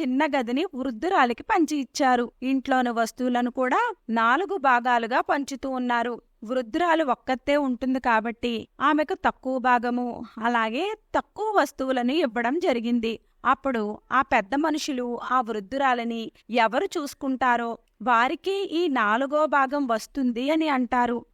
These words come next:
అప్పుడు చిన్న కోడలు, "మా అత్తగారిని నేనైతే నా దగ్గర ఉంచుకోలేను. ఆమె చాలా ఖర్చు చేస్తుంది.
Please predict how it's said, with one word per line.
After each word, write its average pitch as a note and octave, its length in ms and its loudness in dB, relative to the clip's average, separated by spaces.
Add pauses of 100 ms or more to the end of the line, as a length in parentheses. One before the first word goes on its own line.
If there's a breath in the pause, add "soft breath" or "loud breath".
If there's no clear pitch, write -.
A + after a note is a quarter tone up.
(120)
అప్పుడు D#4 440 -2 (160)
చిన్న C4 200 2
కోడలు, B3 560 0 (100)
"మా C#4 140 2
అత్తగారిని B3+ 840 0 (120)
నేనైతే C4+ 720 0
నా B3+ 220 2
దగ్గర B3 320 0
ఉంచుకోలేను. B3 1000 0
ఆమె B3 440 2
చాలా C#4 440 4
ఖర్చు D4 380 0 (100)
చేస్తుంది. B3+ 580 0